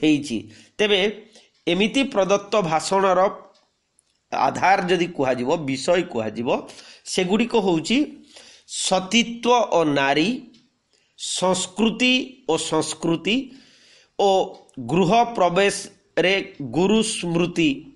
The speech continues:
କୃପା ସିନ୍ଧୁ ପ୍ରଭୃତି ହେଉଛି ତାଙ୍କର ଏଇ ଧରଣର ଭାଷଣର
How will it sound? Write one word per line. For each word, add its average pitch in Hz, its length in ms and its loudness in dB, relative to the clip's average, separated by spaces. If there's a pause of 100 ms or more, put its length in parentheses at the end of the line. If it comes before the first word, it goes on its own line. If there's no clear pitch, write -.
(540)
କୃପା 202 440 2
ସିନ୍ଧୁ 165 560 0 (800)
ପ୍ରଭୃତି 143 540 0
ହେଉଛି 160 360 2 (540)
ତାଙ୍କର 147 340 0 (460)
ଏଇ 214 220 4
ଧରଣର 160 560 2 (400)
ଭାଷଣର 175 760 2